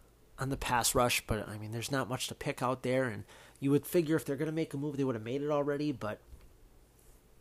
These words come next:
I'm telling you, the Eagles have a very special team going into this season if they stay healthy.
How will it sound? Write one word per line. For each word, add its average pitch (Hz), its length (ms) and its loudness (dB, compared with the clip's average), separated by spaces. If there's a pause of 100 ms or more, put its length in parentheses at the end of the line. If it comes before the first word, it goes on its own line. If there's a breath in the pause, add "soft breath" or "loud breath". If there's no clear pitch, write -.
(300)
I'm 117 80 -8
telling 156 320 0
you, 95 80 -12 (880)
the 135 100 -4
Eagles 160 260 4
have 139 420 6
a - 80 -4
very 135 400 0
special 123 420 0
team 104 360 -10 (880 soft breath)
going 139 260 4
into 123 200 -2
this 113 160 -2
season 107 340 -4
if 104 100 -10
they 120 120 -2
stay 113 200 -4
healthy. 95 420 -8